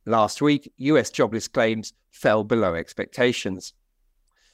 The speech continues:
This week, the tech sector is once again in focus, with a string of well-known names announcing their quarterly results. Meta, Amazon, Alphabet, and Microsoft are all in the frame. They are part of a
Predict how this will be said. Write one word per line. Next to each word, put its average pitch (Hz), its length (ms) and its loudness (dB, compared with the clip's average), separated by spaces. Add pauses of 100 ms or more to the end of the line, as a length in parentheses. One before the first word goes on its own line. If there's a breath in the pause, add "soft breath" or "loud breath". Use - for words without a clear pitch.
(460)
This 233 220 2
week, 135 300 2
the 151 80 -2
tech - 260 0
sector 117 540 -2
is 131 180 -2
once 117 340 -2
again 98 360 -4
in 117 200 -8
focus, 165 640 2
with 135 200 -4
a 156 80 2
string 180 500 0
of 104 100 -2
well-known 123 540 2
names 104 460 -4
announcing 120 500 -2
their 110 100 0
quarterly 110 380 -8
results. 113 540 0 (320)
Meta, 147 560 0 (260)
Amazon, 147 720 0
Alphabet, 147 560 2
and 120 100 -2
Microsoft 135 760 -2
are 151 120 4
all 104 200 0
in 95 140 -8
the 101 60 -4
frame. 131 400 2 (1120)
They 160 160 8
are 165 80 6
part 208 320 2
of - 80 -10
a 151 120 -2